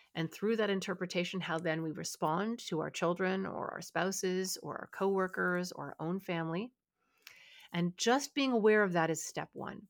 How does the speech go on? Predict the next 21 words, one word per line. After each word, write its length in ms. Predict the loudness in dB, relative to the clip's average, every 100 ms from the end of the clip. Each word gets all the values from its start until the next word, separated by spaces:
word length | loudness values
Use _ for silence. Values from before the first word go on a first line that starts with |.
| _
Be 200 | 0 2
the 200 | 0 0
observer 640 | -2 0 0 0 0 -2 -2
of 160 | -4 -4
yourself. 440 | -8 -6 -6 -6 -2
You 180 | 0 2
are 140 | 0
not 600 | 0 -2 0 0 -2 -8 -12 -8
your 200 | -6 -6
story. 560 | -6 -6 -8 -12 -18 _ _ _ _ _ _ _ _ _ _ -2
You 160 | 0
are 100 | 0
the 80 | -2
storyteller, 880 | -6 -8 -8 -6 -4 -4 -6 -12 -18 _ _ _ _ _ _ -12
right? 200 | -10 0
That 220 | 0 2
story 480 | -2 2 4 4 4
doesn't 320 | 2 0 -2
have 360 | -2 -4 -4 -6
to 100 | -4
be 480 | -2 0 0 -2